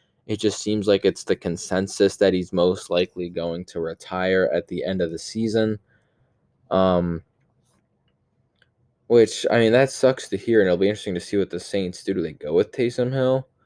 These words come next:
I don't know. But, um, it, it looks like Drew Brees may retire at the end of the season. Uh, that's all I got for the podcast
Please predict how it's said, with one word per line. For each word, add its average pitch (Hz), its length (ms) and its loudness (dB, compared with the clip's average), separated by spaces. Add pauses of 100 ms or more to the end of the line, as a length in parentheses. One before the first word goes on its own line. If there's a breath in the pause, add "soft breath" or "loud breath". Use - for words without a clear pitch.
(460)
I 87 220 -2
don't 92 280 0
know. 123 380 2 (640)
But, 92 440 2
um, 85 580 -2 (1120)
it, 90 220 -4
it 95 160 6
looks 101 300 4
like 92 200 4
Drew 92 260 -4
Brees 90 400 -2 (260)
may 101 440 2 (160)
retire 107 760 0
at 95 220 -2
the 95 240 -6
end 107 220 0
of 95 140 2
the 90 120 -2
season. 135 680 0 (680)
Uh, 101 220 6
that's 123 280 2
all 165 120 6
I 147 80 4
got 131 300 2
for - 120 -4
the 110 120 2
podcast 107 840 -2